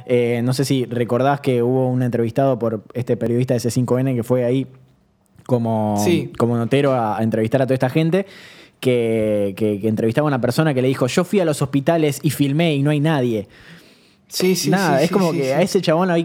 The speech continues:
Speaker 1: hay que preguntarle, ¿y qué pasa con las imágenes de las fosas comunes que están enterrando en Nueva York? Cadáveres sin, eh, sin i-, identificación, eh, están i-, enterrando en, en islas, eh, va-, eh, que, que tienen deshabitadas, eh,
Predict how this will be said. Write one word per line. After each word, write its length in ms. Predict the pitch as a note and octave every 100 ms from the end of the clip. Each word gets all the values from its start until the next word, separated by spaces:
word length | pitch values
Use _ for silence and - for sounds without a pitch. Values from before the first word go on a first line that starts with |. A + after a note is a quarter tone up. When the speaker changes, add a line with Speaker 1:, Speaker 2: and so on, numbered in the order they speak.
| D#3+
Speaker 1:
hay 180 | E3
que 100 | D#3+
preguntarle, 560 | D3 D3+ D3+ D3 C3+ B2
¿y 80 | C3
qué 160 | E3+
pasa 340 | F#3 G3+ G3 E3+
con 160 | D3
las 200 | C3+ B2+
imágenes 380 | C3+ D#3+ E3+ D3+
de 80 | C3
las 140 | B2 B2
fosas 300 | E3 D#3+ C#3
comunes 400 | C#3 C#3+ E3+ D3+
que 80 |
están 160 | B2 C#3+
enterrando 560 | C#3 B2 C3+ D3+ D3 C#3
en 140 | B2+
Nueva 240 | B2 B2+ A#2+
York? 380 | - F3 F3 -
Cadáveres 580 | - B2+ D3 D#3 C#3+ C3
sin, 420 | - - D#3 D#3+ C3+
eh, 400 | B2+ B2 A2+ A2+
sin 220 | A2 D#3+
i-, 180 | D#3+ C3+
identificación, 1000 | C#3+ C3+ C3 B2 C3 B2+ A#2+ D#3+ F3+ G3 - - - -
eh, 440 | C3 B2+ A#2+ A2+
están 560 | A2+ D#3+ E3 E3+ D3+ C#3
i-, 160 | C#3 B2+
enterrando 560 | C3+ C3 C#3 D#3+ D#3+ C#3+
en, 180 | C3+
en 160 | B2+ B2+
islas, 540 | E3 E3+ D#3+ D3 - -
eh, 240 | B2+ A#2+
va-, 180 | B2 A2+
eh, 160 | A2+
que, 140 | G#2+ A2
que 220 | - B2
tienen 160 | C3+ D3+
deshabitadas, 720 | B2+ A#2+ A#2+ D3 D#3 C#3+ -
eh, 300 | A#2+ A2+ G#2+